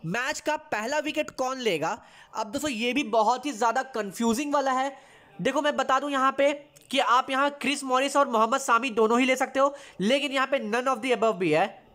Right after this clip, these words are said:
none of these। तो मैं यहाँ पे none of these में जाना चाहता हूँ। अगर आप लोग दो मोबाइल से खेल रहे हो तो एक मोबाइल में आप मोहम्मद सामी लगा लेना और एक मोबाइल में none of the above लगा लेना। मैं यहाँ पे none of the above पे जा रहा हूँ, क्योंकि यार, ये दो क्वेश्चन तो जो थे, फोर्थ और फिफ्थ क्वेश्चन,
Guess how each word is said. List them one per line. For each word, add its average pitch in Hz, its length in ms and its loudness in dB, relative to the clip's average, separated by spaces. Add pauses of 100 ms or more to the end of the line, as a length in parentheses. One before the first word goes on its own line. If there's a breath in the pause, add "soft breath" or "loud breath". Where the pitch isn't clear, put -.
(140)
none 240 220 2
of 226 180 0
these। 196 320 -2
तो 240 80 2
मैं 262 140 0
यहाँ 262 160 2
पे 269 120 2
none 240 220 0
of 226 100 -2
these 240 140 -4
में 240 120 -4
जाना 233 200 2
चाहता 233 200 -2
हूँ। 285 200 -2 (200)
अगर 277 220 0
आप 302 140 -2
लोग 302 100 0 (120)
दो 262 140 2
मोबाइल 285 260 0
से 285 100 -6
खेल 269 200 -2
रहे 269 120 2
हो 294 40 2 (300 loud breath)
तो 262 80 0
एक 269 140 0
मोबाइल 262 260 0
में 262 100 -2
आप 269 160 -2
मोहम्मद 220 320 2
सामी 233 240 0
लगा 262 220 -2
लेना 262 260 -4 (320 loud breath)
और 202 120 0
एक 247 220 -2
मोबाइल 240 300 -2
में 240 220 -4
none 226 160 -2
of 220 140 -2
the 220 100 0
above 196 160 -4
लगा 165 200 -2
लेना। 147 240 -2 (220 loud breath)
मैं 240 180 -2
यहाँ 254 220 -2
पे 269 220 -2
none 240 140 0
of 240 120 -2
the 247 200 -4
above 220 340 0
पे 240 100 0
जा 233 100 0
रहा 240 100 0
हूँ, 233 80 -4
क्योंकि 226 220 0
यार, 233 140 2
ये 233 200 0
दो 208 240 2
क्वेश्चन 262 280 -2
तो 240 160 -4
जो 240 200 0
थे, 247 240 0
फोर्थ 240 400 2
और 254 80 -2
फिफ्थ 247 260 -6
क्वेश्चन, 254 340 -2